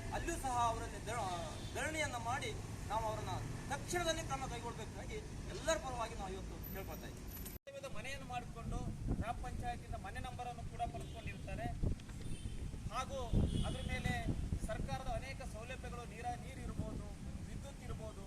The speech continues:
Speaker 2: ಎಲ್ಲವನ್ನು ಮಾಡಿಕೊಂಡು ತನ್ನ ಬದುಕನ್ನು ಕಟ್ಟಿಕೊಂಡಿರುವಂಥ ವ್ಯಕ್ತಿಯನ್ನ ಏಕಾಏಕಿ ಹೊನ್ನಾವರ ತಾಲೂಕಿನ ಅರಣ್ಯ ಇಲಾಖೆ ಅಧಿಕಾರಿಗಳು ಸುಮಾರು ನಲವತ್ತು ಜನರ ಗುಂಪು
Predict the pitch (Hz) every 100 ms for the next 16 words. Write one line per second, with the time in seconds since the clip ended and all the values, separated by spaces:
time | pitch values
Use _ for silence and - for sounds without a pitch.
0 | - - - - - - 285 285 277 269
1 | 262 - 226 233 - 220 - 240 240 -
2 | 226 226 220 247 254 247 - - - 220
3 | 202 208 208 190 202 - 247 208 220 196
4 | - - - - 214 247 285 262 240 -
5 | - - - - - - - - - -
6 | - - 262 262 - - - 349 320 320
7 | - 679 - 226 220 - - - - 220
8 | 220 214 - 220 214 202 233 254 - -
9 | - 220 - 247 - 247